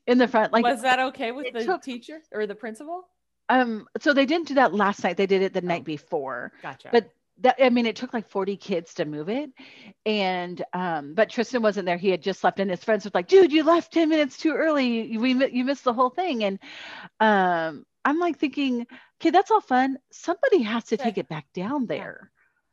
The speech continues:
Speaker 1: That's
Speaker 2: Forty
Speaker 1: not gonna be
Speaker 2: people. So when I
Speaker 1: That's
Speaker 2: was at
Speaker 1: like
Speaker 2: U of
Speaker 1: putting it on a
Speaker 2: O
Speaker 1: trailer or something and, like, bringing it back down, you know?
Speaker 2: Yeah. When I was at University of Oregon, one of the years that we won Civil War, I think it was Civil War,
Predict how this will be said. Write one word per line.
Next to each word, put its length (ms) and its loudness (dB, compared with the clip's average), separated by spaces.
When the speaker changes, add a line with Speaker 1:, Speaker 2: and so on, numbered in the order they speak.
Speaker 1:
That's 80 2
Speaker 2:
Forty 140 0
Speaker 1:
not 140 2
gonna 140 2
be 100 -2
Speaker 2:
people. 380 -2
So 180 -4
when 180 -4
I 120 -4
Speaker 1:
That's 180 2
Speaker 2:
was 20 -12
at 60 2
Speaker 1:
like 160 4
Speaker 2:
U 120 0
of 60 -6
Speaker 1:
putting 220 2
it 40 4
on 120 6
a 100 2
Speaker 2:
O 0 -
Speaker 1:
trailer 640 2
or 60 -4
something 400 -4
and, 160 -4
like, 220 -6
bringing 320 -8
it 100 -8
back 200 -6
down, 360 -6
you 100 -8
know? 120 -4
Speaker 2:
Yeah. 140 -8
When 160 -8
I 100 -6
was 140 -12
at 80 -14
University 500 -12
of 120 -10
Oregon, 480 -6
one 180 -12
of 100 -12
the 80 -10
years 440 -10
that 320 -12
we 320 -8
won 420 -10
Civil 400 -12
War, 520 -10
I 60 -14
think 180 -12
it 60 -18
was 160 -20
Civil 240 -16
War, 260 -14